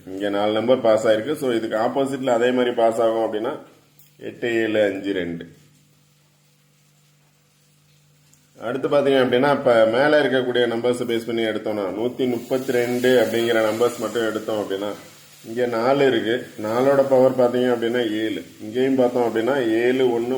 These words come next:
மூணு, ரெண்டுங்கிற நம்பர்ஸ் இருக்கு. நாலு, ஒண்ணு, மூணு, ரெண்டு. நாலோட பவர் ஏழு. ஓகே, இதோட ஆப்போசிட்ல பாத்தீங்க அப்படின்னா டபுள் செவன் இருக்கு, டூ ஃபைவ்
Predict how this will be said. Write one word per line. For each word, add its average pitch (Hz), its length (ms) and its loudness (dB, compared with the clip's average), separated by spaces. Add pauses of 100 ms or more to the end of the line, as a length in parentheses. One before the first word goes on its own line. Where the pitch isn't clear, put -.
(120)
மூணு, 117 180 -4 (120)
ரெண்டுங்கிற 113 580 -6
நம்பர்ஸ் 107 420 -6
இருக்கு. 98 240 -8 (1300)
நாலு, 127 220 0 (100)
ஒண்ணு, 127 180 2 (120)
மூணு, 120 180 0 (100)
ரெண்டு. 107 220 -2 (140)
நாலோட 123 340 2 (100)
பவர் 123 240 0 (160)
ஏழு. 92 200 -6 (1000)
ஓகே, 107 180 -10 (120)
இதோட 139 240 2 (120)
ஆப்போசிட்ல 139 440 0 (100)
பாத்தீங்க 127 340 2
அப்படின்னா 117 280 0 (180)
டபுள் 131 360 -2
செவன் 127 400 0
இருக்கு, 120 240 -2 (220)
டூ 135 100 -4 (140)
ஃபைவ் 123 220 2